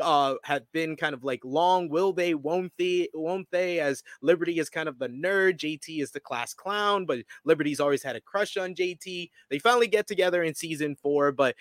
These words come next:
in season five, they have to deal with their impending parenthood, and the Christian-based, uh, friendship club begins to cause issues with the rest of the student body, as this is the kind of, uh, this is kind of Spinner's way to connect with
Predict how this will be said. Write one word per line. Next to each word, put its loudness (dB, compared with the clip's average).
in 0
season -2
five, 4
they 4
have -2
to -4
deal 2
with 0
their 0
impending -2
parenthood, 2
and 4
the 4
Christian-based, 2
uh, 10
friendship 0
club 0
begins -2
to 0
cause 4
issues 4
with 2
the 0
rest -2
of 0
the -2
student -4
body, 6
as 8
this 12
is 2
the -8
kind 0
of, 0
uh, 2
this 0
is -14
kind 4
of 2
Spinner's 2
way 2
to -6
connect -4
with -2